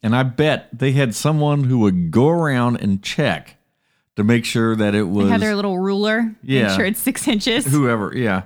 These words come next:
Speaker 1: Anyway, as a result of this ordinance, the first fire warden named Benjamin Jones was appointed. I bet old Benjamin had a ruler, and he was going around
Speaker 2: <laughs>
Speaker 1: checking on all this stuff.
Speaker 2: I bet everybody loved
Speaker 1: Yeah.
Speaker 2: him.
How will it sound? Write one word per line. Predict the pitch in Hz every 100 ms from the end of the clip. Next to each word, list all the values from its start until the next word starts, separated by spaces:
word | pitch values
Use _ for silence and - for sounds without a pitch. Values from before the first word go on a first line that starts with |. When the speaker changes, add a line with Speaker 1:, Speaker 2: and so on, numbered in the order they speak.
| _ _ _ _ -
Speaker 1:
Anyway, | 196 156 95 85 87 90 _ _ _ _ _ _ -
as | 143 135
a |
result | 139 131 143 202 -
of | 131
this | 156 143
ordinance, | - 160 135 110 -
the | 101
first | - 175 185 -
fire | - 170 160
warden | 127 104 104 107
named | 104 101 95
Benjamin | 92 98 127 139 147
Jones | 139 165 120 107
was | 101 95
appointed. | 127 - 190 110 76 - 90
I | 123
bet | 123 147
old | 135 131
Benjamin | 123 143 120 104 98 98 - _ _ -
had | 110
a | 147
ruler, | 147 135 113 104
and |
he | 104
was | 139 135
going | 143 139
around | 113 117 277
Speaker 2:
<laughs> | 311
Speaker 1:
checking | 277 110 98
on | 92
all | 82
this | 87 -
stuff. | -
Speaker 2:
I | 226
bet | 196
everybody | 214 214 190
loved | 175 180 175
Speaker 1:
Yeah. | 190
Speaker 2:
him. | 160 170